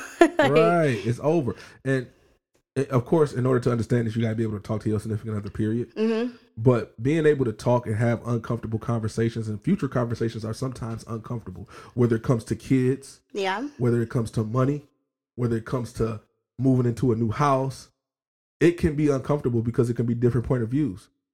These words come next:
Speaker 1: But
Speaker 2: But
Speaker 1: you
Speaker 2: when
Speaker 1: have to
Speaker 2: somebody
Speaker 1: have that.
Speaker 2: Yeah, and then you should have fun with it because y'all should be so in sync to where even if y'all disagree,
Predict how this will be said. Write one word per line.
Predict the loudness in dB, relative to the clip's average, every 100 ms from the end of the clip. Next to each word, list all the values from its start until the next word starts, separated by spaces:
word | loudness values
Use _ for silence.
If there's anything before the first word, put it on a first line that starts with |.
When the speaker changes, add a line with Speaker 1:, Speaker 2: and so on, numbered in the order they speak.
| _ _ -10
Speaker 1:
But | 4
Speaker 2:
But | 4
Speaker 1:
you | 4
Speaker 2:
when | 2
Speaker 1:
have |
to | 2
Speaker 2:
somebody | 0 -2
Speaker 1:
have | -4 -4 -6
that. | -6
Speaker 2:
Yeah, | 0 2
and | 2 2
then | 2
you | 2
should | 2 4
have | 4 2
fun | 0 2
with | 2 0
it | -2
because | -2 0 2
y'all | 2 2
should | 0
be | -2
so | 0 0 2
in | 0 -2
sync | -2 -2 -2 -4 -16 -20 -20 _ _ _
to | 2 2
where | 4 4 4 4
even | 2 0
if | 0 2
y'all | 2
disagree, | 2 2 2 0 2 0 0